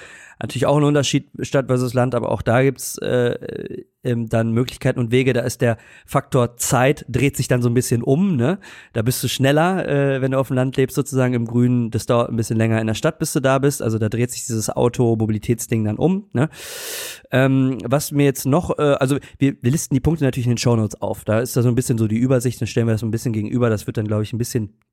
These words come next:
<clears throat> noch mal ein bisschen struktureller, als wir das jetzt besprechen.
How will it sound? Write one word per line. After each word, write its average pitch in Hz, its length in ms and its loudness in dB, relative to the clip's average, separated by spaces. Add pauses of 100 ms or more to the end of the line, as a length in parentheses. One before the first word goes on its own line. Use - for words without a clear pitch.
<clears throat> - 20 0
noch 123 460 2
mal 123 120 2
ein 104 60 0
bisschen 123 340 2
struktureller, 120 1200 0
als - 280 -6
wir 117 100 0
das 107 180 -4
jetzt - 200 -10
besprechen. 123 420 -6